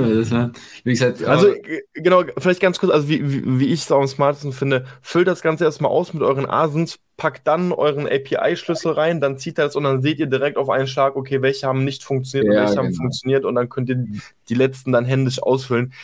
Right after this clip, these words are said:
Speaker 2: Ich sag mal, in, ich würd sagen, in acht von zehn Fällen funktioniert es eigentlich.
Speaker 1: Ja, ich hab mit Norman zufällig auch telefoniert letzte Woche, der hat's dann auch probiert und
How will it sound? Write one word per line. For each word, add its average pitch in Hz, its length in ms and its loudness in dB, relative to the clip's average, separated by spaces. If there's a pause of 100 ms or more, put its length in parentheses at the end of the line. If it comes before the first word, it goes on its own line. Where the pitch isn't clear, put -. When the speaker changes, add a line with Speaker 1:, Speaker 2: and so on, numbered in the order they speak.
(120)
Speaker 2:
Ich 123 140 0
sag 151 180 2
mal, 143 280 4
in, 131 480 4 (680)
ich - 60 -20
würd 127 80 -2
sagen, 139 140 4
in 131 140 0
acht - 260 -2
von 147 180 -2
zehn 139 300 -2
Fällen 131 500 0
funktioniert 127 640 -2
es - 140 -12
eigentlich. 107 500 -6 (1600)
Speaker 1:
Ja, 101 200 2
ich 117 100 2
hab 120 140 -2
mit 143 180 2
Norman 143 300 2
zufällig 143 300 0
auch 131 180 2
telefoniert 135 500 0
letzte 131 320 -2
Woche, 131 320 0
der 120 140 2
hat's - 280 -4
dann 117 180 2
auch 117 180 0
probiert 123 380 0
und 113 280 0